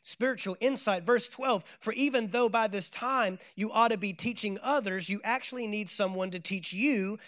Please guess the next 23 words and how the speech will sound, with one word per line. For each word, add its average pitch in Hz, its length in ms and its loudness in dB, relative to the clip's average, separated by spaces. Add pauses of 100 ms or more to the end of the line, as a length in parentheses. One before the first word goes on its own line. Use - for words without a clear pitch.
(180)
over 285 420 6
again 185 420 2
the 175 100 -2
very 202 240 -2
first 285 480 2
principles 185 640 0 (240)
of 190 160 0
God's 202 340 4
word." 247 400 0 (1300)
What's 240 220 2
the 233 280 2
answer 262 260 0
if 226 160 0
we're 214 100 -2
not 220 280 0
progressing, 233 640 0 (280)
uh, 196 380 2 (160)
uh, 170 260 -2 (100)
spiritual, 254 840 2 (220)
uh, 185 120 0
spiritually 254 760 0
and 202 120 0
developing 240 680 0